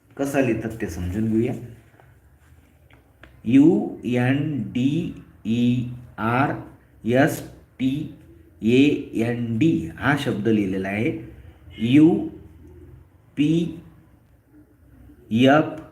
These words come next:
ई टी यू व्ही ए पी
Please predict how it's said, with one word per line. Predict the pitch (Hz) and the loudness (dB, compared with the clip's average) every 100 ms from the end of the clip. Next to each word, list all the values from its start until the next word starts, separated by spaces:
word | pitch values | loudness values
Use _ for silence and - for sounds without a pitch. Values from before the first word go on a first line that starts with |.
| - _ _ _ _ _ _ - | -20 _ _ _ _ _ _ -10
ई | 110 139 160 - - - - - - - - - - _ - - - - - - - - - _ - | -2 0 0 -4 -10 -16 -16 -14 -14 -16 -20 -20 -20 _ -20 -20 -20 -20 -20 -20 -20 -20 -20 _ 2
टी | 151 165 165 - - _ _ _ _ _ _ _ _ _ _ _ _ | 2 2 -2 -12 -20 _ _ _ _ _ _ _ _ _ _ _ _
यू | 117 139 156 330 - - _ _ _ _ _ - - _ - - - - - - - - - - - 98 | 4 6 6 2 -4 -16 _ _ _ _ _ -20 -20 _ -20 -20 -18 -18 -16 -14 -14 -14 -16 -16 -14 -2
व्ही | 107 147 165 165 - - _ _ _ _ _ - | 2 4 2 -2 -8 -20 _ _ _ _ _ -2
ए | 123 135 147 - - - _ _ _ _ _ _ _ | 4 6 4 0 -8 -18 _ _ _ _ _ _ _
पी | 139 160 165 - | 0 0 -2 -6